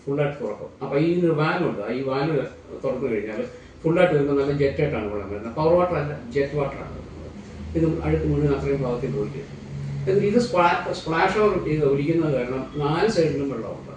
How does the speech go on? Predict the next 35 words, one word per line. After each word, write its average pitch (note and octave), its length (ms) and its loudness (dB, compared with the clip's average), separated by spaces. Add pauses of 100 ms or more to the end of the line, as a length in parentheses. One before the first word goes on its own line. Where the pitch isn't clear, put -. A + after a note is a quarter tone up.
(300)
പിന്നെ E3 200 0
ഇത് E3 120 4
വളരെ D3+ 240 2
കുറച്ചിട്ടിട്ട് C#3+ 480 -2
ബ്രഷ് - 220 -6
ചെയ്താൽ A2+ 280 -6
ഒരു D3 140 -2
സൈഡ് C#3+ 240 0
മാത്രം B2+ 220 -2
കൊണ്ട് B2 180 -6
ബ്രഷ് - 200 -10
ചെയ്യുക, D#2 180 -14 (540)
അത് E3 120 4 (340)
കുറച്ചുകൂടെ F3 440 2
പിടിച്ച് C#3+ 240 -2
ബ്രഷ് A#2+ 180 -8
ചെയ്താൽ A2+ 240 -10
മതി. - 120 -18 (560)
ബ്രഷ് E3+ 200 2
ചെയ്താൽ F3 220 6 (300)
എല്ലാ, E3+ 160 -4 (200)
എല്ലാ G3+ 420 2
up - 140 0
and E3+ 120 2
downs, - 220 -4 (240)
ഉദാഹരണം E3+ 300 2
പറഞ്ഞാൽ D#3+ 400 -2
ഡോർ E3 200 6
ഹാൻഡിൽ A#2+ 320 0 (320)
കുഴിയാണ്, D#3+ 380 2 (320)
അവിടെ E3 160 2
നിന്ന് E3+ 160 2
പ്രത്യേകം D#3+ 320 0
കഴുകുകയും D3+ 360 0
വേണ്ട, B2 160 -6